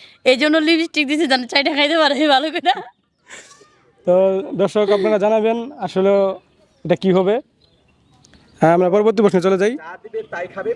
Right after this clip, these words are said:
Speaker 3: পানি দিলে মরে যাবে।
Speaker 2: আচ্ছা, আপনি বলুন তো, যা দিলে তাই খাবে, পানি দিলে মরে যাবে।
Speaker 1: উম, মাটি।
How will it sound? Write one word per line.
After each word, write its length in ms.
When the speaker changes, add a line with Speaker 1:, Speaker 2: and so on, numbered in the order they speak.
Speaker 3:
পানি 220
দিলে 180
মরে 220
যাবে। 200
Speaker 2:
আচ্ছা, 260
আপনি 160
বলুন 200
তো, 280
যা 260
দিলে 280
তাই 240
খাবে, 380
পানি 200
দিলে 200
মরে 240
যাবে। 240
Speaker 1:
উম, 320
মাটি। 340